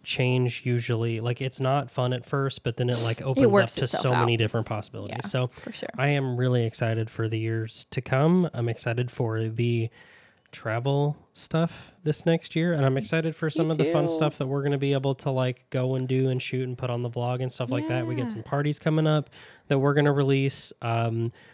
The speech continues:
Speaker 1: we have, uh, I think we're still going on a cruise next, next
Speaker 2: Next May.
Speaker 1: May, right?
Speaker 2: Yeah.
Speaker 1: So we got tons of park stuff coming. We got some cruise stuff coming. We got some party stuff coming.
Speaker 2: Yeah.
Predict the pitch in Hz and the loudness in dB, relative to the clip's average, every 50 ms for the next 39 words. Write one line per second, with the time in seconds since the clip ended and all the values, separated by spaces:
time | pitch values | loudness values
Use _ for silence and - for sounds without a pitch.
0 | - _ - 123 127 123 120 - 123 117 117 117 117 117 117 117 117 110 - - | -20 _ 0 2 2 2 2 2 2 4 4 4 4 4 2 0 -2 -6 -8 -4
1 | 117 113 113 113 113 92 113 117 113 110 - - _ - 123 117 139 156 - - | -2 -2 0 -2 -2 -6 -8 -6 -6 -6 -8 -10 _ -4 -2 -2 -2 -2 -2 -4
2 | 156 - - - 117 113 113 117 113 117 113 113 110 110 107 107 - - 127 147 | -4 -4 -4 -4 -4 -2 0 -2 -2 0 -2 -2 -4 -4 -6 -8 -6 -2 0 2
3 | 180 170 135 127 117 113 110 - - - - - - - - - - - 139 139 | 2 2 0 0 -2 -4 -4 -6 -10 -14 -14 -14 -18 -20 -20 -20 -14 -6 -2 0
4 | 135 123 - 202 196 - - - 180 180 208 - - 143 170 160 131 117 113 113 | 0 2 2 0 -2 -2 -4 -2 0 0 2 4 6 6 6 6 4 2 -2 -2
5 | 107 113 123 127 131 - 185 202 226 - 147 131 127 127 123 - - - - - | -4 -2 0 2 2 2 2 2 2 2 0 2 2 0 -4 -6 -18 -20 -20 -20
6 | - - _ - 135 131 123 - _ _ - - - 185 196 185 185 - 175 156 | -20 -12 _ 0 0 0 0 -2 _ _ -12 -4 0 0 0 0 2 2 2 2
7 | 151 139 - - - 147 - - - 147 135 135 139 139 135 131 127 117 110 110 | 2 2 0 0 0 0 0 0 0 0 2 4 4 4 2 2 0 -2 -2 -4
8 | - - 117 - - 170 165 165 - - 160 147 - - - 156 143 139 139 139 | -6 -10 -12 -4 0 2 2 2 2 2 0 0 0 0 0 2 2 4 4 4
9 | 135 135 135 127 120 113 104 101 - - - 107 - - 143 147 147 147 147 - | 4 4 2 0 0 -2 -4 -8 -8 -10 -10 -6 0 2 2 2 2 0 -2 2
10 | - 151 143 - - 151 143 139 135 135 131 131 131 196 180 185 190 185 185 196 | 2 2 2 4 4 4 6 6 6 4 4 2 2 0 0 0 -2 -2 -4 -6